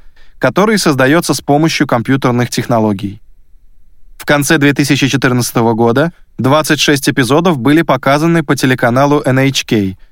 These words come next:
но были встречены прохладно, потому что и с технической, и особенно со сценарной точки зрения были откровенно слабыми.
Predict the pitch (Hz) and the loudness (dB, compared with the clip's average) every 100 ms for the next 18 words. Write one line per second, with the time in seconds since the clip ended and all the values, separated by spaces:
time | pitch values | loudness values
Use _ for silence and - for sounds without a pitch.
0 | - - 175 233 160 160 175 - 170 160 | -20 -4 0 2 4 2 2 0 0 2
1 | 175 170 202 - 233 127 104 98 - - | 0 2 -2 2 2 2 -2 -6 -10 -20
2 | - 127 135 139 143 - 127 156 156 - | -6 0 2 2 2 0 0 2 0 0
3 | 147 131 123 170 - 208 208 - - 190 | 0 0 0 0 0 -2 -2 -6 -4 0
4 | 226 214 240 226 214 202 - 202 147 120 | 2 2 2 2 2 0 0 2 4 2
5 | 120 143 165 175 - 180 185 190 185 175 | 2 0 0 -2 -2 0 2 2 2 2
6 | 131 170 202 190 - 160 160 170 156 151 | 2 0 2 0 0 0 2 2 2 0
7 | 151 131 113 104 95 92 | 0 2 2 0 -2 -6